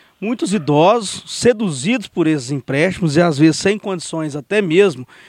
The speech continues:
de fazer, é, administrar esses empréstimos, vão lá e se endividam. O senhor acredita que poderia ter mais critérios na hora de fazer, na divulgação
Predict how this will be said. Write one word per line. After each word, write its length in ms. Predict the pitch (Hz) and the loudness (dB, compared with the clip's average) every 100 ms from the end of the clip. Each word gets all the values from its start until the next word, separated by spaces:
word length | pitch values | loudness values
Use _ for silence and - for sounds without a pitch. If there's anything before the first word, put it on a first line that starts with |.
| _ | _
de 400 | 127 120 175 175 | -16 -8 -6 -6
fazer, 720 | 147 240 247 160 254 285 175 - | -4 -2 0 -2 -4 -2 -4 -6
é, 160 | 151 | -6
administrar 800 | 139 143 180 208 180 - 196 226 | -6 -6 -6 -6 -8 -2 2 2
esses 380 | 180 156 147 127 | 0 -4 -8 -6
empréstimos, 600 | 147 - 160 196 - 175 | -8 -4 -2 -2 -4 -6
vão 200 | 156 202 | -6 -4
lá 120 | 170 | -2
e 40 | 185 | -4
se 180 | - 208 | -6 -10
endividam. 640 | 180 185 117 131 123 117 - - - | -10 -10 -10 -10 -10 -12 -18 -20 -14
O 40 | |
senhor 160 | - 247 | 0 2
acredita 440 | 254 180 175 - | 2 -4 -6 -8
que 100 | 165 - _ | -12 -16 _
poderia 400 | 190 170 160 208 | -2 0 0 -2
ter 200 | - 165 | -2 -4
mais 260 | 165 170 - | -4 -8 -10
critérios 880 | - 156 _ 160 185 196 131 - - - _ - | -10 -12 _ 0 2 0 -4 -10 -16 -20 _ -4
na 220 | 156 147 | 0 2
hora 180 | 156 156 | 2 0
de 100 | - | -4
fazer, 640 | 147 127 117 165 180 170 - - | -6 -6 -2 2 2 2 -6 -12
na 120 | 151 | -10
divulgação 880 | 143 151 185 160 143 - 175 190 | -8 -8 -4 -2 -4 -4 -2 -2